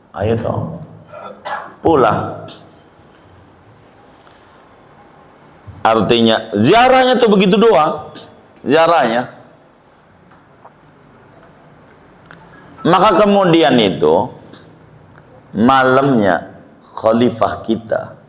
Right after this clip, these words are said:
Amirul Mukminin, Sayyidina Umar, ngimpi ketemu Nabi. Kata Nabi,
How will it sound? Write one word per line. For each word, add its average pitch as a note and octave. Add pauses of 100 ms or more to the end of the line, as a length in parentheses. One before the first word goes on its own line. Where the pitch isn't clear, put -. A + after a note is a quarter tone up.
(540)
Amirul A2
Mukminin, F#2
Sayyidina G2
Umar, A2
ngimpi F#3
ketemu -
Nabi. E2 (2250)
Kata D#3+
Nabi, B2